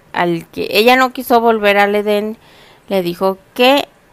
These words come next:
la amenazó con que mil de sus hijos morirían cada día. Sin embargo, pues ella se negó.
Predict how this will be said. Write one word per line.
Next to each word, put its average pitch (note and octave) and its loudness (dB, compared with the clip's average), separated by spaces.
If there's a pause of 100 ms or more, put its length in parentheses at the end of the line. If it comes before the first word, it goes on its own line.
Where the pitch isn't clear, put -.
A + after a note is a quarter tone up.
(120)
la G#3 0
amenazó G3+ 0
con A3 -4
que A3 -2
mil G#3 -4
de G#3+ -4
sus - -12
hijos F#3 -6
morirían E3 -8
cada E3 -8
día. - -12 (180)
Sin F3+ -12
embargo, E3+ -6
pues F3+ -12
ella E3 -6
se F3+ -14
negó. E3+ -10